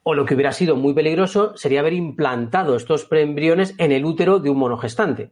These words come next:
Ahí sí hubiera sido peligroso, porque estás hablando de que, eh, una especie híbrida entre mono y humano estaría gestándose ya, ¿no?, dentro de, de un mono y podría, eh, salir de ahí una especie, eh, nueva. Probablemente no sobreviviría mucho tiempo,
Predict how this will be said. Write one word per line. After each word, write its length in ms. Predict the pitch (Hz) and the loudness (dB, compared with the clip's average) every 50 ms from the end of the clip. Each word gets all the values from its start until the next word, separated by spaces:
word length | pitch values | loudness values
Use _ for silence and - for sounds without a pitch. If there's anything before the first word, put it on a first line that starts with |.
| _ - | _ -4
Ahí 200 | 131 127 151 143 | -2 -2 -2 -2
sí 120 | - 160 | -2 0
hubiera 200 | 143 139 131 120 | 2 2 2 0
sido 220 | - 131 120 117 | -2 -4 -4 -2
peligroso, 540 | 113 156 170 185 208 214 214 226 240 240 240 - _ _ _ _ _ _ | -2 0 2 4 2 2 2 0 -2 -4 -4 -10 _ _ _ _ _ _
porque 340 | - 165 156 151 180 202 208 | -2 -2 0 2 2 0 0
estás 260 | - - - 135 113 | -2 -4 -4 -4 0
hablando 400 | 139 143 139 147 160 170 180 196 | 0 2 2 2 2 2 0 0
de 220 | - 131 135 139 143 | 0 0 -2 -2 0
que, 260 | - 175 185 190 - _ _ _ _ _ - | 0 0 0 -2 -6 _ _ _ _ _ -4
eh, 560 | - 120 120 120 117 120 120 123 123 - _ - | 0 2 2 2 2 2 0 0 -2 -6 _ -2
una 440 | 131 151 151 151 147 147 143 139 139 | 0 2 2 2 0 0 0 -2 -2
especie 420 | - 127 - - 170 - - 156 | -4 -6 -4 -4 -4 -2 0 0
híbrida 240 | 180 170 156 135 123 | 2 2 2 2 0
entre 220 | 120 117 120 127 | 0 -2 -2 -2
mono 200 | 113 131 139 147 | -2 0 0 0
y 80 | 147 160 | 0 0
humano 320 | 165 165 175 180 190 208 - | 0 0 0 0 -2 -2 -4
estaría 400 | 160 - - - 127 127 151 165 | -6 -6 -4 -2 -2 0 -2 -2
gestándose 720 | - - 127 - - 180 170 165 151 135 117 - - 104 | -2 -4 -6 -4 -4 -4 -2 -2 -2 -4 -4 -6 -8 -12
ya, 200 | 92 90 90 - _ _ _ _ _ _ | -12 -12 -16 -18 _ _ _ _ _ _
¿no?, 200 | - 120 143 160 | -4 -2 -2 0
dentro 400 | 139 123 135 139 143 151 160 151 | 0 0 0 0 0 0 0 2
de, 340 | 131 123 117 113 110 107 - _ _ _ _ _ - | 2 2 0 0 -2 -4 -8 _ _ _ _ _ -2
de 120 | 131 139 | 0 2
un 60 | 143 | 2
mono 180 | 156 165 190 - 190 | 2 2 2 2 0
y 80 | 185 | 0
podría, 640 | - - 147 131 131 156 170 180 156 117 101 - - | 0 0 0 0 2 2 2 2 2 2 -2 -4 -8
eh, 100 | - 127 | -8 -8
salir 320 | 107 - 123 123 135 143 139 | -6 -4 -2 0 0 0 2
de 100 | 143 143 | 0 0
ahí 200 | 151 165 190 - | 0 -2 -4 -6
una 180 | 170 143 139 139 | -4 -2 -2 -2
especie, 560 | 139 - - 165 139 - - 165 175 170 - _ _ _ _ _ _ _ _ | -2 -2 -2 -4 -2 0 0 0 0 -2 -4 _ _ _ _ _ _ _ _
eh, 280 | - 123 123 123 120 123 | -4 0 0 2 2 2
nueva. 440 | 131 135 147 156 147 113 104 107 - | 4 4 4 4 4 2 -2 -4 -2
Probablemente 680 | - 131 143 165 170 170 170 170 165 160 180 175 - 143 | 0 0 2 2 2 0 0 0 2 2 0 0 0 -2
no 160 | 135 135 139 | -2 -2 0
sobreviviría 460 | - 170 160 160 151 147 143 143 139 | 0 0 0 0 0 2 2 2 2
mucho 220 | 135 135 131 135 127 | 2 0 0 0 2
tiempo, 380 | 190 233 196 143 120 104 - | 2 0 0 0 -4 -8 -8